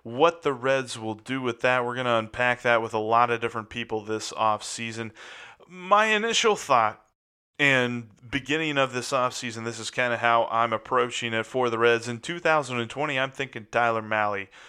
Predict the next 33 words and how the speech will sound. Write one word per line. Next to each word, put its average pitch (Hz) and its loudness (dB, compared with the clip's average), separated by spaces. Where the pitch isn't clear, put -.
will 123 -2
probably 143 4
be 120 -2
the 113 0
number 113 2
five 110 2
starter. 113 2
I 160 4
know 196 -2
that 139 -6
his 127 -8
last 160 2
couple 143 2
of 120 -4
starts, 131 2
his, 127 -6
his 110 -4
final 165 0
start 139 2
of 120 0
the 117 -2
season 117 -8
was 107 -8
much 113 -4
better 110 4
than 107 -6
the 104 -8
second 131 -6
to 113 -6
last 107 -4
start 107 0
against 104 -12
Milwaukee. 104 -2